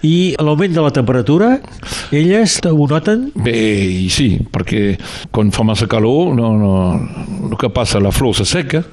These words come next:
Speaker 1: Sí.
Speaker 2: no, i no, les abelles no, no poden agafar, doncs, eh, mira, se, se cansen per parlar, no, no, no,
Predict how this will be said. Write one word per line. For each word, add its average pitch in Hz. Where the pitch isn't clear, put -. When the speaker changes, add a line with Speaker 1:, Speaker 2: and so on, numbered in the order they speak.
Speaker 1:
Sí. -
Speaker 2:
no, 104
i -
no, 98
les 98
abelles 117
no, 107
no 95
poden 98
agafar, 95
doncs, 110
eh, 95
mira, 98
se, 98
se -
cansen 123
per 104
parlar, 117
no, 104
no, 95
no, 95